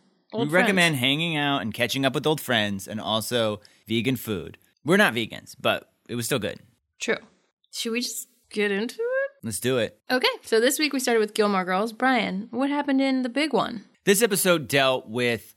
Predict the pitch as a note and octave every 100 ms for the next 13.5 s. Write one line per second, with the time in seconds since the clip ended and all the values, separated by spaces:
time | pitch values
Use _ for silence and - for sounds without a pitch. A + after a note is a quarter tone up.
0 | - G#2 C3 E3 G3 G3 F3 C3+ D3+ D3+
1 | D3 D#3 C#3+ A#2+ B2+ A2+ G2+ A#2 B2+ C#3+
2 | C#3 A#2+ A#2+ A#2 A2 A2 C3+ C3 D3+ D#3
3 | _ _ _ _ - E3+ F3+ F#3 C3 D3+
4 | D3 C#3+ - A#2+ A#2+ A#2 B2 G#2+ B2 A2
5 | - - G#2 A#2 A2+ G2+ A2 B2 A#2+ G#2+
6 | A#2+ A#2+ A#2+ B2 G2 A2 G2 F#2+ A#2 A#2+
7 | B2 A2 B2 B2 - B2+ A#2+ G#2+ G#2 G2+
8 | G#2+ B2+ A#2+ A#2 A2+ - A2+ G#2+ G2+ A2
9 | A2+ A#2+ A#2+ A#2 A2+ A#2+ C3 D#3 E3 F3
10 | _ _ D3 E3+ A#3 A#3+ - E3+ C#3+ C#3+
11 | C#3+ A2 C#3+ C3 C3 B2+ A#2+ - _ -
12 | F#2+ D3 F3+ F#3 - D3 D3 B2+ D#3 A#3
13 | A#3+ E3+ D#3+ G#3+